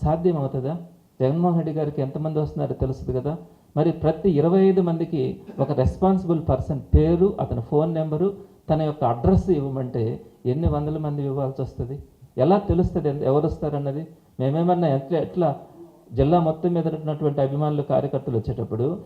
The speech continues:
ఏ విధంగా వారందరినీ కూడా ఎవరెవరు వస్తారు, వాళ్ళ అడ్రస్లు, వాళ్ళ పేర్లు వీళ్ళకి సబ్మిట్ చేయడం అన్నది, ఈ డేటాలో ఫిల్ చేసి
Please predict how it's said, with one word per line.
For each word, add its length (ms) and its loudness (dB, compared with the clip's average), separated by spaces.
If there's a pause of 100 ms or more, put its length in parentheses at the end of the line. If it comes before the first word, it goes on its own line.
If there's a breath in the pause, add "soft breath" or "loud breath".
(160)
ఏ 140 8
విధంగా 360 4
వారందరినీ 580 -2
కూడా 200 0
ఎవరెవరు 400 4
వస్తారు, 340 -4
వాళ్ళ 180 0
అడ్రస్లు, 520 -2
వాళ్ళ 160 -2
పేర్లు 460 2
వీళ్ళకి 280 0
సబ్మిట్ 440 -2
చేయడం 240 -2
అన్నది, 440 -2 (240 loud breath)
ఈ 80 4
డేటాలో 460 4
ఫిల్ 280 0
చేసి 180 0